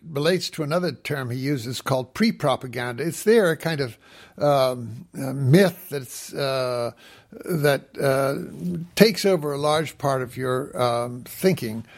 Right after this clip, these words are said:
So, uh, on the, if we follow that down, after political propaganda, um, uh, versus sociological propaganda, you have propaganda of agitation, which is, again, something we would recognize where a revolutionary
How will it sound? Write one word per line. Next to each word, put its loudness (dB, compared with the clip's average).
So, 4
uh, -2
on 0
the, -2
if -6
we 2
follow 2
that -2
down, -2
after -2
political -2
propaganda, -2
um, -2
uh, 0
versus 0
sociological -2
propaganda, -6
you 0
have 2
propaganda 4
of -6
agitation, -2
which -6
is, -6
again, 0
something -4
we -4
would -4
recognize -2
where -2
a -2
revolutionary 0